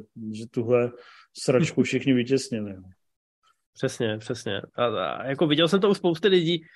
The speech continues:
Speaker 2: že tam, tam opravdu ta autosugestce funguje mnohem líp než třeba u Pátý smrtelnostní pasti nebo jakýhokoliv tohodle sequelu, že lidi opravdu úplně zapomněli, že to vzniklo.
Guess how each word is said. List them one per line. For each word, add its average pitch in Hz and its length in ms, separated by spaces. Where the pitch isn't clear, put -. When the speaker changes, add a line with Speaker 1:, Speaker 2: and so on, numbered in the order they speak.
Speaker 2:
že 170 80
tam, 170 260
tam 170 200
opravdu 165 280
ta 185 120
autosugestce 156 720
funguje 160 440
mnohem 165 360
líp 165 200
než 165 140
třeba 165 220
u 165 100
Pátý 151 340
smrtelnostní 151 540
pasti 147 400
nebo 143 260
jakýhokoliv 151 640
tohodle 147 360
sequelu, 139 560
že 143 100
lidi 147 160
opravdu 156 280
úplně 151 220
zapomněli, 139 440
že 135 80
to 147 120
vzniklo. 143 380